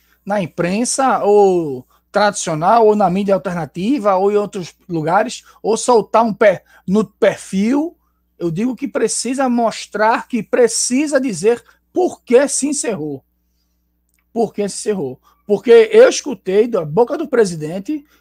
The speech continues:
dizendo que hoje o esporte não dependeria de cota de televisão.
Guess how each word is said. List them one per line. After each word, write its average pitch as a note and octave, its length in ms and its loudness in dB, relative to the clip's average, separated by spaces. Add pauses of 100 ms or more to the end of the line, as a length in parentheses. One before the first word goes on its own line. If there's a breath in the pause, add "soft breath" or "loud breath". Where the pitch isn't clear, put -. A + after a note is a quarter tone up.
dizendo G#3+ 800 -2 (340)
que A3 200 2
hoje B3 600 6 (760)
o G3+ 120 -2
esporte A#3+ 600 0
não A#3+ 400 2
dependeria C4+ 680 0
de A#3+ 100 -6
cota A#3 380 -4
de A#3+ 60 -12
televisão. B3+ 640 -2